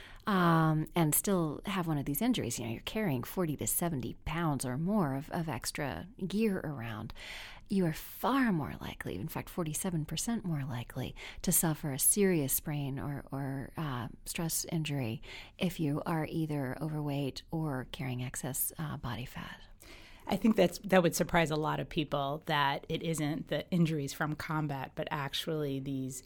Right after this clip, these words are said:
Speaker 2: injuries that are indeed preventable if
Speaker 1: Right.
Speaker 2: somebody has grown up and, you know, been healthy and fit and has, you know, developed a healthy body.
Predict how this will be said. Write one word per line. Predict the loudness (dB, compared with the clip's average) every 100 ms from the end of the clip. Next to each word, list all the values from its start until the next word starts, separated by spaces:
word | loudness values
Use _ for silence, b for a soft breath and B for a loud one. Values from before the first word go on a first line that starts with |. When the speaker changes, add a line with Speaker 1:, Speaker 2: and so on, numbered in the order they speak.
| 2
Speaker 2:
injuries | 4 4 0 -4 -4
that | -4 2
are | 4 4 0 -4 B B B
indeed | 2 4 4 4
preventable | 0 4 6 6 4 0 0 2
if | 0
Speaker 1:
Right. | 2
Speaker 2:
somebody | 4 6 4 2 0
has | -2 -2 0 0 -2
grown | -4 -2 0
up | 0 0 -2 -6 -4
and, | -2 0 -2 -2 -6 -4
you | -2
know, | 0 -2
been | -2 -2 -2 -4
healthy | -2 -2 -2 -6
and | -6
fit | -8 -6 -6 -4
and | -4 -4 -4
has, | -4 -4 -4 -6 -6
you | -4
know, | -4 -4
developed | -6 -4 -4 -6 -8
a |
healthy | -8 -8 -6 -6
body. | -6 -6 -6 -10